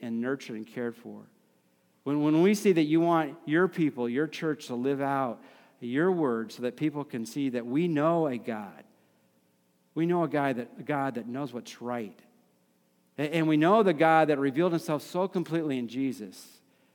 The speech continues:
that we have surrendered our lives to him, for him to be the Lord of our lives and the Savior of our lives.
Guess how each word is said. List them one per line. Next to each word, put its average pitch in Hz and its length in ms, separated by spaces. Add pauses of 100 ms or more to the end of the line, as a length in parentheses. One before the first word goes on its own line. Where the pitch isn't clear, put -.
(200)
that 113 180
we 147 240
have 143 240
surrendered 139 600
our 143 240
lives 139 460
to 120 140
him, 110 320 (720)
for 113 160
him 147 220
to 151 60
be 143 140
the 123 120
Lord 131 340
of 151 100
our 143 180
lives 113 460
and 110 120
the 104 60
Savior 113 480
of 98 80
our 101 140
lives. 90 400